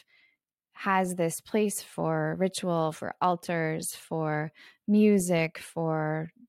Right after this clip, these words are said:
sort of patterns of being present to negative emotion that, that aren't scary. That, and I think, you know, secondly, that this idea of a journey, like, that you can go in toward,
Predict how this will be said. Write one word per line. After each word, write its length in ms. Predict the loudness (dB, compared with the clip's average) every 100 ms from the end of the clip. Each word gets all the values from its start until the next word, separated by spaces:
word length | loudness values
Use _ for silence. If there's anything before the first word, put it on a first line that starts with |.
| _
sort 200 | -4 -2
of 100 | -2 -6
patterns 800 | -16 -8 -2 0 2 2 0 -4 -2
of 500 | 0 2 0 -2 -8 _ -20 -8 0
being 180 | 0
present 400 | 2 0 0 -2
to 120 | -4 -2
negative 380 | 0 0 0
emotion 520 | 0 0 0 -2 -2 0
that, 240 | -2 -2 _ _ _
that 140 | 2 4
aren't 240 | 2 -2
scary. 520 | -6 -4 0 0 0
That, 220 | 0 -4 -4 -20 -20 -20 _
and 100 | 2
I 60 | 4
think, 320 | 4 2 0 _ -8
you 160 | -2
know, 140 | 0 2
secondly, 440 | 0 0 0 0
that 220 | 0 0
this 180 | 0 2
idea 440 | 0 2 4 4 4
of 80 |
a 40 | 2
journey, 500 | 0 0 0 -4 -2
like, 180 | -2 -2
that 140 | 0
you 140 | 0 0
can 260 | -2 -2
go 360 | 2 4 6 4
in 300 | 4 2 0
toward, 1000 | 0 0 2 2 4 4 4 4 2